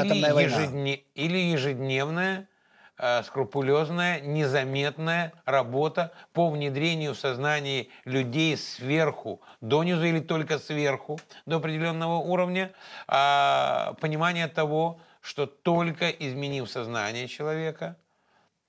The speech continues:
Speaker 2: и только снизив, э, свои эгоистические потребности,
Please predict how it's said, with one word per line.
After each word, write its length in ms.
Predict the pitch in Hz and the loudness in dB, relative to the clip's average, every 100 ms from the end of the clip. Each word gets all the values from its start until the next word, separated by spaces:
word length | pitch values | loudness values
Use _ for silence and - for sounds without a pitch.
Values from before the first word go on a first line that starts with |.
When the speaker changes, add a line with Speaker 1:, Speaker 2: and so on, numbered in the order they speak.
| _ _ | _ _
Speaker 2:
и 80 | - | -10
только 440 | 123 180 185 160 151 | -2 2 2 0 -4
снизив, 640 | 139 156 175 151 123 92 - - | -2 -2 0 0 -2 -6 -10 -8
э, 320 | 117 110 107 95 | 0 2 2 0
свои 280 | 131 135 | -2 -2
эгоистические 1000 | 131 135 127 - 139 - 101 - 107 90 101 _ _ _ - - | 0 0 -2 -4 -10 -8 -12 -10 -8 -8 -12 _ _ _ -20 -18
потребности, 840 | - 110 - 107 113 143 - - | -6 -6 -4 -6 -4 -8 -8 -12